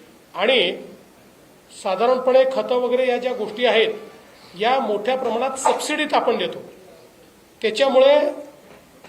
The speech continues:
त्याच्यावर आपल्याला एसेन्शियल कमोडिटी ॲक्ट लावता येतो. त्यामुळे लिंकिंग हा जर कंपन्यांनी केलं तर एसेन्शियल कमोडिटी ॲक्ट किंवा तत्सम कायद्याच्या अंतर्गत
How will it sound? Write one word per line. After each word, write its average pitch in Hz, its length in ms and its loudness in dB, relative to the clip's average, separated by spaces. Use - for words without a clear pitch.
त्याच्यावर 254 400 0
आपल्याला 247 380 -2
एसेन्शियल 254 400 -2
कमोडिटी 240 520 -2
ॲक्ट 220 260 0
लावता 214 320 -2
येतो. 247 400 2
त्यामुळे 226 360 2
लिंकिंग 226 480 -2
हा 202 200 0
जर 285 240 4
कंपन्यांनी 240 540 -2
केलं 247 520 2
तर 220 100 -2
एसेन्शियल 247 480 0
कमोडिटी 233 520 -2
ॲक्ट 240 280 -2
किंवा 247 180 -2
तत्सम 285 380 0
कायद्याच्या 226 520 0
अंतर्गत - 640 2